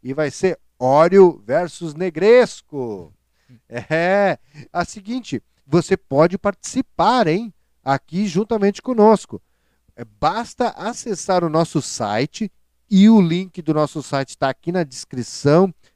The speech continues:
deste episódio, tá? Você acessa o nosso site, lá no nosso site tem um botãozinho lá pra envie sua mensagem. E aí você, claro, pode falar aí o seu nome, se identificar, né? Fala o seu nome, da onde você é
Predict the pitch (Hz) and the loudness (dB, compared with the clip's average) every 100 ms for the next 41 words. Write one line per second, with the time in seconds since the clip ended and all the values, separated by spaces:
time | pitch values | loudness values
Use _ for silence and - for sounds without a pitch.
0 | _ 139 202 220 - 160 113 104 101 135 | _ 4 4 2 -6 -8 -8 -4 -2 -2
1 | 180 - _ _ 104 123 190 - _ _ | -4 -18 _ _ -8 -6 -6 -10 _ _
2 | 156 143 190 165 - 226 233 233 214 - | -10 -4 -2 -2 -2 -2 -2 -2 -4 -4
3 | - 120 127 160 _ _ - 147 202 269 | -6 -2 -2 -4 _ _ -6 0 0 0
4 | 262 220 190 175 175 185 - 208 196 190 | -2 -6 -6 -6 -4 -4 -4 -8 -4 -4
5 | 196 165 139 185 170 165 175 156 175 175 | -4 -4 -6 -4 -4 0 -2 -2 -4 -6
6 | 160 117 127 233 262 233 - 233 226 220 | -6 -12 -6 -2 -2 -4 -6 -4 -4 -4
7 | 196 - 165 165 113 92 _ _ _ 180 | -8 -4 -2 -2 -6 -12 _ _ _ -4
8 | 202 147 156 170 - 180 151 _ _ _ | -2 -2 -4 -8 -2 -2 -2 _ _ _
9 | 208 190 131 151 151 - 143 143 139 - | -4 -2 -2 -6 -6 -6 -4 -2 -4 -6
10 | 123 123 185 175 - 127 - - - 185 | -6 -2 -2 -4 -12 -18 -18 -14 -2 -2
11 | 170 139 214 240 - 233 247 262 254 233 | 0 -2 -2 -2 -2 -4 -2 -2 -2 -2
12 | 226 208 208 - 175 156 214 | -2 0 -2 -2 -2 0 -2